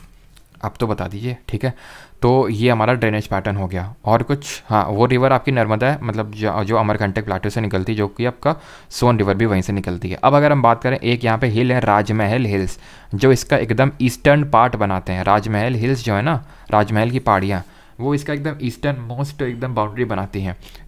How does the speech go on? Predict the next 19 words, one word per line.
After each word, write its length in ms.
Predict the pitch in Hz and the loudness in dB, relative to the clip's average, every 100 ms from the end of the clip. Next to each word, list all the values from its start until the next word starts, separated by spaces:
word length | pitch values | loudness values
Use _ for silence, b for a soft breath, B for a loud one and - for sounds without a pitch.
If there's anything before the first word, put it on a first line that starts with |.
| 120 | -2
ईस्टर्न 280 | - 143 | 0 2
रिज 180 | 120 120 | 4 2
बनाती 340 | 110 98 95 98 | 0 -2 -2 -2
हैं। 80 | |
और 80 | 98 | 0
मैंने 240 | 101 107 107 | 0 -2 -2
आपको 160 | 104 | 0
यही 140 | 104 110 | -2 0
बताया 280 | 117 107 | 0 0
था 120 | 101 110 | 0 -4
कि 120 | 120 | 0
राजमहल 460 | 107 101 101 110 | 0 0 0 0
हिल्स 320 | 107 107 113 - | 0 -2 -2 -2
का 120 | 104 | 0
ही 160 | 117 - | 0 -2
एक्सटेंशन 640 | 107 - 95 95 - 127 | -6 -4 -2 -2 -2 0
है 140 | 113 120 | 0 -2
क्या 280 | - 123 127 | 0 0 2
हमारी 360 | 107 92 92 | 0 -4 -6